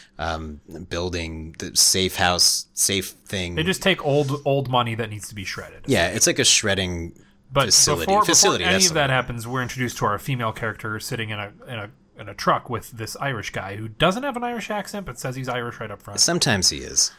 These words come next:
Speaker 2: Right. But
Speaker 1: And he's British in
Speaker 2: so
Speaker 1: real
Speaker 2: they're
Speaker 1: life.
Speaker 2: stuck in a traffic jam. And first of all, just keep in mind they are working for a government facility in a semi truck.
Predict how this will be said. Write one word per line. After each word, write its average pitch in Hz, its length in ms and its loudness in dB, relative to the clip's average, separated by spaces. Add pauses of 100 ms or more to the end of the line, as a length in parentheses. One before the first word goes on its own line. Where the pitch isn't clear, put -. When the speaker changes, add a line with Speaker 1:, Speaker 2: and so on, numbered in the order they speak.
(140)
Speaker 2:
Right. - 240 -16 (500)
But 139 240 0 (720)
Speaker 1:
And 139 120 2
he's 135 120 4
British 80 280 2
in - 40 -4
Speaker 2:
so 240 80 4
Speaker 1:
real 233 40 6
Speaker 2:
they're 226 100 6
Speaker 1:
life. 220 60 0
Speaker 2:
stuck - 280 2
in 220 40 2
a 160 60 0
traffic 180 540 0
jam. 101 420 -6 (760)
And 147 420 -4 (280)
first 269 320 2
of 196 80 2
all, 143 200 4
just 226 200 -4
keep 285 220 -2
in 190 60 2
mind 190 340 2
they 160 180 4
are 135 480 4
working 196 360 0
for 165 120 2
a 120 100 0
government 156 640 0
facility 117 800 -4 (380)
in 151 340 -2
a 135 60 0
semi 160 500 2
truck. - 440 -4